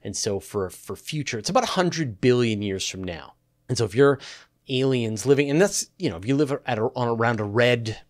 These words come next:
dwarf star, that's not forever. Red dwarf stars will last for up to ten trillion years.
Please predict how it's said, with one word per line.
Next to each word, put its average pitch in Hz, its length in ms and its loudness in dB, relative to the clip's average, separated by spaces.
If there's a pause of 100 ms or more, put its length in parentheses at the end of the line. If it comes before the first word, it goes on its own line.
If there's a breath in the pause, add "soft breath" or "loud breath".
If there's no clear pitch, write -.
dwarf 117 320 2
star, 143 480 0
that's 143 220 0
not 262 260 -6
forever. 110 720 0 (720 loud breath)
Red 123 180 4
dwarf 117 160 2
stars 107 380 0
will 98 200 -8
last 98 400 -2
for 92 300 -6 (160)
up - 120 -10
to 202 100 -12
ten - 240 -6
trillion 143 500 -2
years. - 320 -16